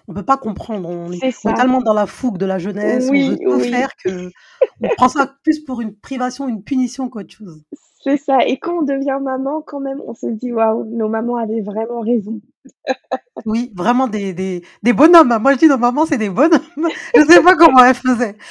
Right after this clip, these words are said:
Speaker 1: Parce que nous, on a quand même, enfin, aujourd'hui, avec le, le, enfin, l'époque à laquelle on vit, on a quand même plus de facilité. Tu te déplaces pas, tu peux commander sur Internet. Elle, elle
Speaker 2: Oui.
Speaker 1: devait tout faire à pied.
Speaker 2: C'est ça, exactement.
Speaker 1: Franchement,
Speaker 2: Mm, mm,
Speaker 1: des
Speaker 2: mm.
Speaker 1: warriors.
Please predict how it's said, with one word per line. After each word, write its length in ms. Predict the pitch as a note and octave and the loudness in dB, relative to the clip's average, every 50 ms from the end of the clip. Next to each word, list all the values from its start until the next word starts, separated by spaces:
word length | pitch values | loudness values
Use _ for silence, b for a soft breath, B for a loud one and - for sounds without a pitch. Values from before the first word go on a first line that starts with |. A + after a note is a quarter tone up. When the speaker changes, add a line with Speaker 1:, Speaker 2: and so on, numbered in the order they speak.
| B B | B B
Speaker 1:
Parce 120 | B B3 - | B -4 -2
que 80 | C4+ | 0
nous, 140 | A#3 B3+ D#4+ | 2 4 4
on 40 | D#4 | 4
a 80 | A#3+ | 2
quand 120 | A3+ B3 A#3 | 2 0 -2
même, 120 | A3+ G#3+ | -2 -2
enfin, 240 | G3+ - A3 F#3+ E3+ B B B B B B | -4 -4 -6 -6 -6 B B B B B B
aujourd'hui, 380 | B A#3+ F3+ G#3+ G#3+ G3 B3 C4 | B -4 -4 -4 -4 -4 -2 -4
avec 240 | A3 G3+ G3 G3 - | -4 -4 -6 -8 -10
le, 180 | G#3 G3 G3 G3 - | -10 -10 -10 -12 -12
le, 220 | A#3 G3 G3 G3 | -10 -8 -8 -8
enfin, 380 | F#3 - - G#3 F#3+ F#3 F#3 F#3 | -10 -8 -8 -8 -8 -6 -8 -8
l'époque 440 | F3+ F#3 F#3 F#3+ G#3+ - A#3+ A3+ - | -8 -6 -4 -4 -4 -4 -4 -4 -4
à 40 | G#3+ | -4
laquelle 280 | G3 G3+ G#3 A3+ G#3+ G3 | -4 -4 -4 -6 -6 -6
on 80 | G#3+ G3+ | -6 -6
vit, 120 | F#3 C4+ | -4 -4
on 80 | A#3 F#3+ | -4 -6
a 60 | F3+ | -6
quand 100 | - G3 | -8 -8
même 100 | F3 E3+ | -8 -8
plus 140 | - F#3 D#3 | -8 -8 -8
de 80 | G3 | -8
facilité. 560 | - - A3 - - - A#3 B3+ B3 C#4+ C#4 | -8 -8 -10 -10 -6 -4 -4 -4 -2 -4 -6
Tu 100 | - - F3+ | -6 -6 -8
te 40 | C#3+ | -8
déplaces 320 | G3+ - - G3 - - | -8 -10 -10 -12 -14 -12
pas, 220 | - A3+ A3+ G#3+ | -8 -6 -6 -6
tu 120 | G#3+ - - | -6 -10 -14
peux 120 | - G3 | -14 -12
commander 300 | - - G3 F#3+ F3+ F3+ | -10 -10 -10 -8 -10 -10
sur 140 | E3 - E3 | -12 -14 -16
Internet. 500 | F3 - C4 B3 C4+ A#3+ A#3 A#3 A3+ - _ _ B B B B B B3+ | -14 -12 -10 -8 -6 -6 -6 -6 -8 -10 _ _ B B B B B -2
Elle, 100 | B3+ C4 C4 | 0 0 0
elle 40 | B3 | 0
Speaker 2:
Oui. 60 | B3 | -2
Speaker 1:
devait 260 | - F#3+ - - - - _ | -2 -4 -10 -12 -16 -18 _
tout 100 | - C#4+ | -16 -14
faire 260 | - - D4 C#4+ A#3+ | -10 -8 -8 -6 -6
à 120 | B3 - | -8 -8
pied. 260 | - - - D4+ D4+ D#4+ D4+ _ - | -8 -8 -6 -6 -6 -8 -10 _ -4
Speaker 2:
C'est 120 | A3+ A3+ - _ - | -4 -4 -4 _ -6
ça, 220 | A3 G3+ G3 - - - | -4 -4 -4 -4 -6 -6
exactement. 880 | - G3 F#3+ F3+ G#3+ A#3 A#3+ _ - - B3 A#3 A3+ A#3+ - B3 A3+ G3+ F3+ | -8 -6 -6 -4 -4 -6 -6 _ -6 -4 -4 -2 -2 -4 -4 -6 -6 -10 -10
Speaker 1:
Franchement, 220 | F#3 G#3+ A3 G#3+ A3+ - _ - | -8 -6 -6 -6 -8 -10 _ -12
Speaker 2:
Mm, 60 | A3 A3+ G#3+ - - - - | -10 -8 -8 -10 -10 -10 -10
mm, 40 | G#3+ | -10
Speaker 1:
des 80 | G#3 G#3 | -8 -6
Speaker 2:
mm. 60 | G#3 | -4
Speaker 1:
warriors. 460 | A#3 A3+ G#3 G#3 G3+ F3+ D#3+ C#3 B2 | -4 -4 -4 -4 -8 -8 -10 -10 -12